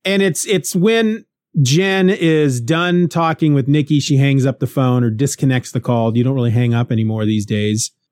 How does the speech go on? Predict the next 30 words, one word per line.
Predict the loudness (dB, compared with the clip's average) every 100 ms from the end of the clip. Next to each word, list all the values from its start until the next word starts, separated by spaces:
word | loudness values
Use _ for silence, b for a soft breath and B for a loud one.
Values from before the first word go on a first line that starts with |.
| _
That | -4 -2 0
she | -2 -2
turns | 0 2 2 0 0
to | 0 2
look | 2 0
at | -2
the | -2
camera | 0 0 2 2
and | 2 0
speak | 0 -2 -4 0
to | 0
the | 2
audience. | 2 0 0 -2
And | 0 2
not | 2 2
only | 2 0 2
does | 2 2
she | 0 0
do | 0 0 2
that, | 2 -2 -2
she | -2 -2 -2
debates, | 0 0 0 0
she | 0
takes | 0 -2 0
her | 2
hands | 2 2 2 0 0
off | 0 0 0
the | 0
wheel | 4 4 4 2 -2 _ _ _
and | -2 0 2 0